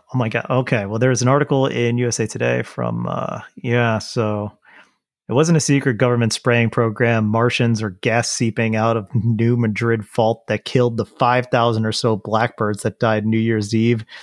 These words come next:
in Beebe, Arkansas. It was someone shooting off professional grade fireworks in a residential district, scaring the night blind birds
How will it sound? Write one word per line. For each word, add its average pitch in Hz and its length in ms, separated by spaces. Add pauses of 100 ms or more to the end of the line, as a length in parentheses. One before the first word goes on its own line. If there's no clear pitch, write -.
(240)
in 110 160
Beebe, 117 460
Arkansas. 113 760 (1000)
It 113 100
was 104 180
someone 135 360
shooting 135 460
off 131 200
professional 123 440
grade 117 180
fireworks 123 640
in 110 140
a 107 80
residential 120 560
district, 127 560 (300)
scaring 131 460
the 120 60
night 117 320
blind 127 380
birds 123 340